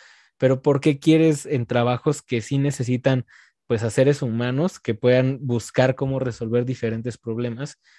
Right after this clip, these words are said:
Pues automatizarlo, güey. A mí sí se me hace, o sea,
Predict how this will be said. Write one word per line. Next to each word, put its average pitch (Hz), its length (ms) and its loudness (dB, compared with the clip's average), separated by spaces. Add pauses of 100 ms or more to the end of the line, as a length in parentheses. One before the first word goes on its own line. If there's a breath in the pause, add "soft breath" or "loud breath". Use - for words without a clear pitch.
(240 soft breath)
Pues 180 160 -2
automatizarlo, 135 840 -2
güey. 120 260 -2
A 127 80 -4
mí 151 120 0
sí 190 120 -4
se 160 100 -6
me 139 80 -2
hace, 135 220 -4
o - 60 -10
sea, - 180 -2